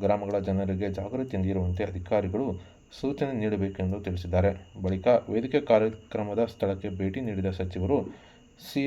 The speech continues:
ಎಂ, ಡಿ ಸಿ ಎಂ ಸೇರಿದಂತೆ ಹಲವು ಸಚಿವರು ಹಾಗೂ ಶಾಸಕರು ಜೊತೆಗೆ ಸಾವಿರಾರು ಜನರು ಕಾರ್ಯಕರ್ತರು ಆಗಮಿಸಲಿದ್ದಾರೆ. ಆದಷ್ಟು ಶೀಘ್ರವಾಗಿ ವೇದಿಕೆ ಸಿದ್ಧಪಡಿಸುವಂತೆ ಇಲಾಖೆ ಅಧಿಕಾರಿಗಳಿಗೆ ಸೂಚನೆ ನೀಡಿದ್ದಾರೆ.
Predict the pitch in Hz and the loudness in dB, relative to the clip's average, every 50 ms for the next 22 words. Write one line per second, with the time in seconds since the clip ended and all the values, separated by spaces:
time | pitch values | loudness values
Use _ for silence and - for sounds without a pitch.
0 | 143 147 147 131 - 113 113 107 - 123 113 110 - - 101 95 95 95 92 92 | 2 2 0 0 0 0 -2 0 0 -2 -2 -2 -2 -4 -2 -2 0 0 0 0
1 | 92 110 104 92 90 - 90 98 98 92 87 - - 90 90 - 98 95 92 92 | 0 -2 -4 -4 -4 -4 -2 0 0 -2 -2 -2 -4 -4 -2 -2 -2 0 0 0
2 | 90 90 92 98 95 - - 92 90 90 - - - 95 120 131 - 98 92 92 | 0 -2 -2 -4 -6 -2 -2 -2 -2 -2 -6 -6 -4 -2 -2 -2 0 -2 -2 -2
3 | 92 92 127 139 98 95 - - - - - - _ _ - - - - 135 135 | 0 0 2 2 0 0 -2 -10 -18 -20 -20 -20 _ _ -20 -14 2 6 8 8
4 | 151 175 180 160 135 131 131 123 - - 107 107 110 107 - - 98 101 110 107 | 8 6 4 2 2 2 0 0 0 0 0 0 0 -2 0 2 2 2 2 0
5 | - 98 95 - 104 98 95 - 92 90 92 95 92 92 - - 92 87 87 90 | -2 -6 -4 -2 -4 -4 -2 -2 -2 0 0 0 0 -2 0 -2 -2 0 2 4
6 | 90 98 95 - - - - - - _ _ _ _ - - 87 92 104 117 117 | 4 4 2 0 -6 -14 -20 -20 -20 _ _ _ _ -12 0 2 2 2 2 2
7 | - 127 113 - 113 98 98 104 98 92 90 90 135 147 104 87 - - - - | -2 -4 -4 -4 -4 -4 -2 0 2 2 2 2 2 2 0 0 -4 -12 -18 -20
8 | - - - 110 131 135 131 127 127 117 - 120 95 95 110 98 107 101 92 87 | -20 -10 -2 -2 0 0 0 0 -2 -4 -4 -4 -2 -2 0 0 0 -2 -2 0
9 | 98 98 95 92 104 - - 98 92 101 - - - 92 90 87 90 - 107 104 | 0 -2 0 0 -2 -2 0 0 0 0 0 0 0 0 0 0 2 2 2 2
10 | 104 92 95 92 92 117 117 95 92 90 - - - - - _ - _ - - | 4 2 2 2 2 2 0 0 -2 -4 -8 -16 -20 -20 -20 _ -20 _ -20 -20
11 | - _ - - - - - 113 - - 113 104 107 98 101 98 92 90 87 - | -20 _ -20 -20 -20 -8 -8 -8 -2 -2 -2 -2 -2 -2 0 0 2 2 4 4
12 | 95 98 95 | 6 4 4